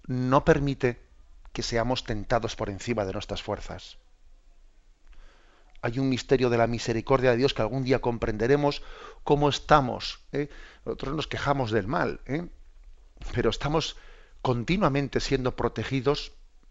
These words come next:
mm, por la misericordia de Dios de ese influjo del mal en la vida. La gracia de Dios nos protege, ¿no? Y, y nos, y no-, nos sostiene, y nos alerta, nos acompaña. ¿Qué decir, pues, de,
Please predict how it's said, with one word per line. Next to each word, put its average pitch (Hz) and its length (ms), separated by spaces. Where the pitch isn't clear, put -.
mm, 107 180
por 117 140
la 107 100
misericordia 113 640
de 117 80
Dios 123 200
de 117 180
ese 131 340
influjo 123 600
del 107 160
mal 110 240
en 107 80
la 101 100
vida. 98 360
La 87 120
gracia 120 360
de 104 80
Dios 117 160
nos 120 180
protege, 101 480
¿no? 101 180
Y, 113 160
y 113 180
nos, 104 320
y 110 180
no-, 104 260
nos 113 180
sostiene, 117 600
y 123 80
nos 104 400
alerta, 107 680
nos 113 280
acompaña. 104 800
¿Qué 127 140
decir, 110 420
pues, 101 180
de, 104 280